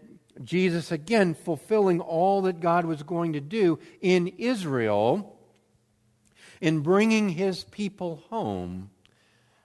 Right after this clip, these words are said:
where that's hinted at here in the fulfillment in chapter two, verse twenty-three. Then chapter three fifteen, "But Jesus answered him,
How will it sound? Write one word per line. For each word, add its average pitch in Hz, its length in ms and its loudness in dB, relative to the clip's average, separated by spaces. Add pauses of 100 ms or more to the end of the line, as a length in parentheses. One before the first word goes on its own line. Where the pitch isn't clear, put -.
(460)
where 135 360 -6 (580)
that's 139 280 -8
hinted 190 420 -6
at 92 300 -10
here 110 340 -4
in 120 80 -4
the 113 80 -6
fulfillment 139 840 -6 (1300)
in 117 160 -12
chapter 135 360 -4
two, 120 240 -6
verse 107 160 -10
twenty-three. 101 720 -10 (640)
Then 139 160 -4
chapter 175 300 2
three 202 260 -2
fifteen, 202 680 -6 (220)
"But 190 140 2
Jesus 214 360 2
answered 220 340 2
him, 180 140 4